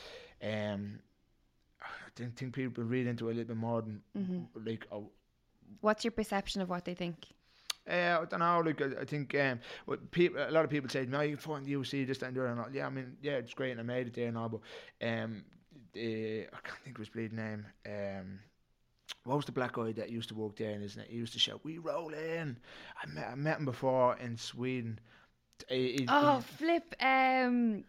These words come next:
Speaker 2: uh, oh, I have a
Speaker 1: I'd be
Speaker 2: brain
Speaker 1: killed. I
Speaker 2: freeze.
Speaker 1: have him on my Instagram as well, and, uh, he, he, he, he used to do this big speech in the background. Um, you, you'd go make way,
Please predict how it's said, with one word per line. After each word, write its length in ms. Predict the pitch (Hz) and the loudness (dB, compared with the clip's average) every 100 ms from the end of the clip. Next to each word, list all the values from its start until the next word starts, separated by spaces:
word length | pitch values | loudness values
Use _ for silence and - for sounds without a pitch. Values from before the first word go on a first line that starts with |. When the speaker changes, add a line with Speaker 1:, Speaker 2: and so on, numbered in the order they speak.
| - - _ _ _ - | -16 -20 _ _ _ -2
Speaker 2:
uh, 840 | 220 214 208 208 202 202 196 196 190 - _ _ _ - - _ _ _ _ _ _ _ | 2 4 4 4 2 2 2 0 -2 -10 _ _ _ -20 -20 _ _ _ _ _ _ _
oh, 60 | - | -2
I 60 | 226 | 0
have 100 | 214 | 0
a 20 | |
Speaker 1:
I'd 80 | 202 | -2
be 80 | 214 | -2
Speaker 2:
brain 260 | 208 220 | 0 0
Speaker 1:
killed. 320 | 220 - 156 143 | 0 4 4 4
I 40 | |
Speaker 2:
freeze. 40 | 127 | 2
Speaker 1:
have 140 | 165 | 0
him 80 | 160 | 0
on 100 | 151 | 0
my 60 | 143 | 0
Instagram 460 | 143 131 - 123 120 | -2 -4 -6 -6 -4
as 100 | 117 | -2
well, 300 | 123 123 117 | 2 2 2
and, 260 | 110 117 | -2 -2
uh, 200 | 117 113 107 - - - - | 2 2 0 -8 -12 -10 -10
he, 240 | - 151 143 | 0 0 2
he, 180 | - 143 - | -2 -2 0
he, 120 | 143 | -2
he 120 | 143 147 | 0 0
used 180 | 156 | 0
to 60 | 135 | -2
do 120 | 131 | -2
this 100 | 127 | -2
big 200 | 120 123 - | -4 -8 -6
speech 360 | - 131 127 | -2 0 0
in 80 | 123 | -2
the 60 | 110 | 0
background. 600 | 120 139 135 117 110 - - | 2 2 2 2 0 -4 -6
Um, 340 | 113 107 104 104 | -2 0 0 -2
you, 100 | 110 - | -6 -4
you'd 280 | 123 113 110 | -4 -4 0
go 180 | 131 127 | 0 2
make 260 | 123 113 | 0 -2
way, 300 | 110 123 117 | 0 0 0